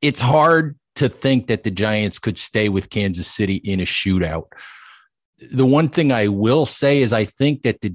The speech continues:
Giants offense has at times been better, maybe than some of the numbers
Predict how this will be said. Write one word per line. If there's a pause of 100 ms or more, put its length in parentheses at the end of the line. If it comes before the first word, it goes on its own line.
(160)
Giants
offense
has
at
times
been
better,
maybe
than
some
of
the
numbers